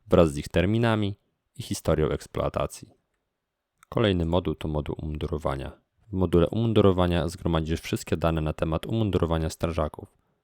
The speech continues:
Moduł umożliwia przypisanie każdego elementu umundurowania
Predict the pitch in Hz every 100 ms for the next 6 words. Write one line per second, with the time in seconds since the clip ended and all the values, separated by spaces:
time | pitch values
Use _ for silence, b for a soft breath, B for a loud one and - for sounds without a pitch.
0 | _ - 95 - - 90 82 82 82 -
1 | - 90 87 82 - 85 98 117 104 95
2 | 90 - 90 82 80 80 78 78